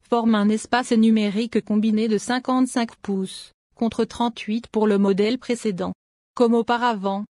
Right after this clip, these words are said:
le groupe d'instruments domine le côté conducteur, tandis que le reste de l'espace de l'écran projette le système d'infodivertissement C U S. Parmi les autres caractéristiques technologiques,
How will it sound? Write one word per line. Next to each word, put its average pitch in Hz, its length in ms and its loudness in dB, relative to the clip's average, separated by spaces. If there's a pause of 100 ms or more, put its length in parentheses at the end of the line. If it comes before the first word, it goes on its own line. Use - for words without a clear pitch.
(100)
le 214 100 2
groupe 208 300 0
d'instruments 220 580 0
domine 208 460 2
le 208 100 2
côté 226 300 0
conducteur, 214 720 -2 (200)
tandis 226 280 2
que 233 120 0
le 208 120 2
reste 202 320 0
de 196 120 0
l'espace 185 720 -4 (200)
de 208 100 4
l'écran 240 360 0
projette 226 480 0
le 208 100 2
système 226 460 -2
d'infodivertissement 220 1000 0
C 269 200 -4
U 254 120 2
S. 269 140 -10 (500)
Parmi 233 260 2
les 226 220 0
autres 233 220 -2
caractéristiques 233 1000 -2
technologiques, 185 840 -2